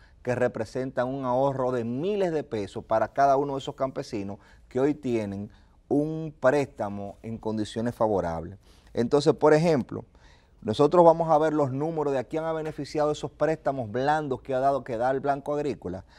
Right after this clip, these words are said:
Nos encontramos con que hay doscientos treinta y un mil trescientos noventa y siete productores y que se ha dado más de ciento veintisiete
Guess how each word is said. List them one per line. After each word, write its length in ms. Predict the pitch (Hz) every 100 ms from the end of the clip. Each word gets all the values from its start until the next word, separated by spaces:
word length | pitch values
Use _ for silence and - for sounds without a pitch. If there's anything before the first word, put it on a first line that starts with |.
| - -
Nos 140 | 110
encontramos 600 | 127 120 113 131 147 151
con 160 | 127 117
que 220 | 113 123
hay 180 | 139 - _ _
doscientos 640 | - 110 113 - 135 131 135
treinta 320 | 120 120 120
y 40 |
un 180 | 113 110
mil 240 | 151 185
trescientos 520 | - 117 - 143 151 139
noventa 300 | 120 117 117
y 60 |
siete 320 | - 131 139
productores 760 | 123 120 104 - 92 87 87 - - - - - _ _
y 140 | 131
que 120 | - 127
se 140 | 151
ha 80 | 147
dado 280 | 151 151 131
más 220 | 131 147
de 100 | 143
ciento 460 | - 135 131 127
veintisiete 1080 | 120 120 113 120 - 165 175 180 165 165 180